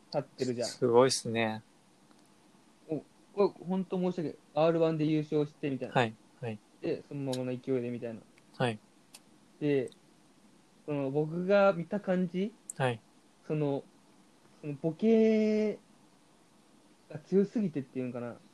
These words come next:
Speaker 2: あー、なるほどね。
Speaker 1: なんか、あんま笑えんかったかなっていうのは。
Speaker 2: あー、そうなんだ。
Speaker 1: 面白かったけど、
Speaker 2: うん。
Speaker 1: うーんっていう。その、何？その人のキャラを知ってる上やっ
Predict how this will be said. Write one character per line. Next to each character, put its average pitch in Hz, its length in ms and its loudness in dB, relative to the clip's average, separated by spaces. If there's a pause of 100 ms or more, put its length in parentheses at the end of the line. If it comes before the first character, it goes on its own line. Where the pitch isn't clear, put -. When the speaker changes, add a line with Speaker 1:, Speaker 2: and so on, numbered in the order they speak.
(180)
Speaker 2:
あ 143 40 -2
ー、 120 440 4
な 113 100 2
る 110 60 2
ほ 113 140 2
ど 107 60 -4
ね。 127 140 -2
Speaker 1:
な 139 60 -2
ん 131 80 -4
か、 135 300 2 (1700)
あ 147 60 -6
ん 175 180 0
ま 180 260 0 (420)
笑 156 320 2
え 156 40 0
ん 151 80 -2
か 151 140 -8
っ - 20 -14 (120)
た 139 100 -10
か 135 120 -2
な 139 320 0
っ - 20 -4
て - 200 -8
い - 20 4
う 123 40 4
の 120 60 6
は。 117 280 0
Speaker 2:
あ - 20 -4
ー、 - 20 -4
そ - 140 0
う - 40 6
な - 40 4
ん 123 40 4
だ。 170 60 4
Speaker 1:
面 185 60 4
白 220 160 6
か 233 100 4
っ 233 60 -2 (200)
た 147 100 -4
け 170 160 2
ど、 175 260 4
Speaker 2:
う 123 80 -4
ん。 107 260 -6 (560)
Speaker 1:
う - 20 -14
ー 131 480 -4
ん - 20 -10
っ - 120 -18
て 131 60 -8
い 123 180 -4
う。 123 80 -14 (420)
そ 175 80 0
の、 170 200 4 (540)
何？ 156 340 -4
そ 240 120 2
の 269 200 6
人 254 240 -2
の 226 240 4
キ 202 140 0
ャ - 20 6
ラ 208 180 8
を 202 140 4
知 - 140 -10
っ - 20 -10
て - 240 -4
る 240 180 2
上 247 120 2
や 208 140 8
っ 156 40 -6